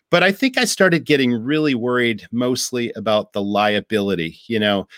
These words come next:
my flagship restaurant sold, she's, uh, almost a million dollars in four months a year in alcohol alone. And, and I just know that, uh, we created this mug club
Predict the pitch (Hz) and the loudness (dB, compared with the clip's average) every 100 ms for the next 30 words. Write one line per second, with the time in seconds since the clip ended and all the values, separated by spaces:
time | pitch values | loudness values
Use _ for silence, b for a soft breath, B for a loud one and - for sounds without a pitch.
0 | B 120 113 - 147 170 - 151 143 131 | B -2 0 2 0 0 -4 -4 0 0
1 | 123 131 120 101 - 135 123 113 - - | 0 -2 -2 -2 -4 -2 0 -2 -2 -4
2 | 120 98 - - 104 95 90 _ b b | -4 -6 -8 -14 -6 -4 -6 _ b b
3 | - 120 113 - 107 113 123 127 123 117 | -8 -4 -4 -2 0 2 2 2 0 2
4 | 120 120 107 95 101 92 85 - 117 110 | 2 4 4 2 -2 -6 -8 -4 0 0
5 | 110 104 - 101 107 101 92 92 92 - | 0 -2 -2 -4 0 2 2 0 -6 -4
6 | 101 113 - 104 98 90 76 87 92 98 | -2 -2 -2 -4 0 0 0 -4 0 0
7 | 85 78 - _ - 95 90 90 - 107 | 0 -4 -14 _ -6 -4 -4 -6 -6 -2
8 | 101 101 127 - 113 123 117 107 95 - | -2 -2 -6 -4 0 4 4 4 0 0
9 | 107 95 101 - 131 127 120 104 - 101 | 0 0 -2 -4 0 0 0 0 -2 0
10 | 110 113 - 104 87 - | 2 0 -2 0 0 -2